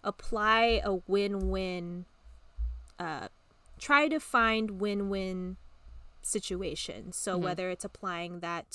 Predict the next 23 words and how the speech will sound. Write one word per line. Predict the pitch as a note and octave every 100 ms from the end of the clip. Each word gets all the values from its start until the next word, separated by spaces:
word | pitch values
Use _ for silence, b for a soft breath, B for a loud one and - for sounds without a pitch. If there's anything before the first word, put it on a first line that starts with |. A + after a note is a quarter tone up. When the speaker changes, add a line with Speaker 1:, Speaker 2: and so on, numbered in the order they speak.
| -
Speaker 1:
to, | F#3 E3+ E3 E3 B B B B
um, | - F#3 F3+ F3 E3+ -
your | F#3+
personal | - G#3+ - G3 F3+
relationships | F3+ F#3 F#3+ - F#3+ - E3+
when | F3
you're | E3 E3
having | F3 E3 E3+ E3+ E3 - _
a | F#3
disagreement | G3+ A3+ - F4+ F4 F#3 F#3
or | F3+
an | F3+
argument | F#3+ F#3 F#3 F#3 F3+
or, | F3 E3 E3+ -
you | F#3
know, | E3 D#3+
just | - -
having, | - F#3 F3+ F3 F3 E3+ B B B B
um, | F3 D#3+ D#3 D3+ - _ _
yeah, | - F3 D#3+
a | G3+
disagreement, | G3+ G#3 G#3+ G#3 A3 A3+ F3+ F3+ b b b -
or | G3+ G3 F#3+ F#3 E3+